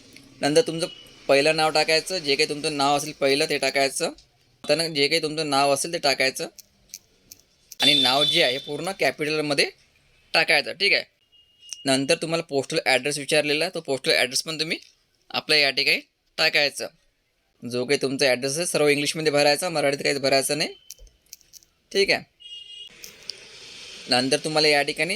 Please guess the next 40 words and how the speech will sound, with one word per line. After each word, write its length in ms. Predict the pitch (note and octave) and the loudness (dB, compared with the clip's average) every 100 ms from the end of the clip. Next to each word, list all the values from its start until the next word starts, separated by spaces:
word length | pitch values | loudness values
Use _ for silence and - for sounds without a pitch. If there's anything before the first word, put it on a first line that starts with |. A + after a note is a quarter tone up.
| - | -4
district 600 | C#3 C#3+ - F3 - - | 0 0 0 -2 -2 0
of 80 | E3 - | 0 0
postal 280 | C#3 C3 E3 - | -4 -4 -6 0
address, 360 | D#3 D3 B2+ - | 0 0 -4 -4
तर 60 | |
म्हणजे 300 | C3 C#3 D3 G4 _ - _ _ _ _ - | -8 -6 -8 -8 _ -20 _ _ _ _ -12
तुमचा 200 | E3+ E3+ | -4 -4
जिल्हा 300 | D#3+ C#3+ E3+ | -2 2 4
या 140 | D#3+ C#3+ | 4 2
ठिकाणी 260 | D3+ E3+ E3+ | -2 -6 -6
तुम्हाला 260 | D3+ D#3 | -4 -2
निवडायचा 480 | E3+ C#3+ C3+ C3+ D#3+ | -2 0 2 2 2
आहे. 100 | C4+ G4 _ _ _ _ - | -2 -6 _ _ _ _ -2
तर 60 | |
आपण 220 | C#3 - | -2 0
या 100 | D3 | 0
ठिकाणी 220 | C3+ C#3 D#3 | 2 0 -2
अमरावती 380 | C#3 C3+ C3+ D#3 | -2 0 0 0
निवडू, 300 | D3 C#3+ F3 - - | -2 -2 -4 -8 -10
तुमचा 220 | D3+ D3 | -4 0
जो 100 | D#3 | 0
जिल्हा 260 | D3+ C#3+ C#3+ | 2 0 0
असेल 180 | C#3+ G#3+ - | -2 -6 -4
तो 60 | |
व्यवस्थित 320 | D#3+ C3+ E3+ | -2 -2 -2
निवडायचा 460 | D3+ C#3+ D3+ C#3+ A3+ | -4 0 2 2 -2
आणि 520 | - - _ _ C3+ | -8 -14 _ _ 0
या 140 | C3+ D3+ | 2 2
ठिकाणी 260 | D3 D#3 | 0 -4
तुम्हाला 180 | D3+ E3 | -6 -6
पिनकोड 300 | - C#3 D#3 | -6 -2 0
विचारलेला, 400 | D#3 D3+ D3+ E3+ | 0 0 0 0
पिनकोड 360 | F#3 E3+ C#3 D3+ | -4 -4 -2 -4
पण 200 | D3+ E3+ | -4 -2
टाकणे 280 | D3+ D3+ D#3 | -2 -2 -2
गरजेचं 540 | C#3 B2 B2 B2 E3+ E4+ - - - - - | -2 -2 0 0 -2 -4 -12 -20 -20 -18 -6
राहणार 580 | B2 C3 B2 C3 C3+ D#3 | 0 2 2 2 0 0
आहे. 240 | - C#3+ A2+ - | -2 -2 -2 0
ठीक 180 | G#3+ | 0
आहे, 100 | F#3+ | 2